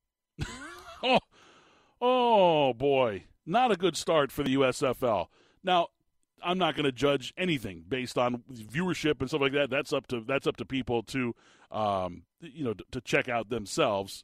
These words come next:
And if they, you know, if they wanna watch, great. If not, mm, that's, that, you know, you gotta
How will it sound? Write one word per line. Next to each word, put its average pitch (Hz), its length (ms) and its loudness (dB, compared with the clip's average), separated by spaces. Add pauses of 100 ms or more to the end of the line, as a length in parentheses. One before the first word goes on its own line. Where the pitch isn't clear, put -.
And 135 140 -6
if 123 120 -8
they, 120 120 -8
you 127 100 -6
know, 117 80 -4
if 92 60 -12
they 110 80 -6
wanna 123 180 -2
watch, 120 300 -2
great. 123 260 -4
If 90 120 -14
not, 123 240 -4 (120)
mm, 95 600 -12
that's, 98 300 -18
that, 90 220 -14
you 95 100 -16
know, 82 120 -16 (180)
you 90 80 -20
gotta 87 220 -12